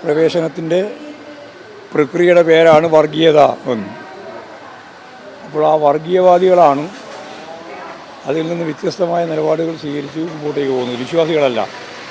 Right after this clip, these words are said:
വർഗീയവാദികൾക്ക് വിശ്വാസമൊന്നുമില്ല. വിശ്വാസം ഒരു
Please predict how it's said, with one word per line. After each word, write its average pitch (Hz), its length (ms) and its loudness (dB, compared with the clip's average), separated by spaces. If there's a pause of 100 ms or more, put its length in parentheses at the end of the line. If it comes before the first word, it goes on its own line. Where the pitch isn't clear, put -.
(960)
വർഗീയവാദികൾക്ക് 175 720 0
വിശ്വാസമൊന്നുമില്ല. 170 640 0 (1500)
വിശ്വാസം 165 480 2 (1200)
ഒരു 156 80 -4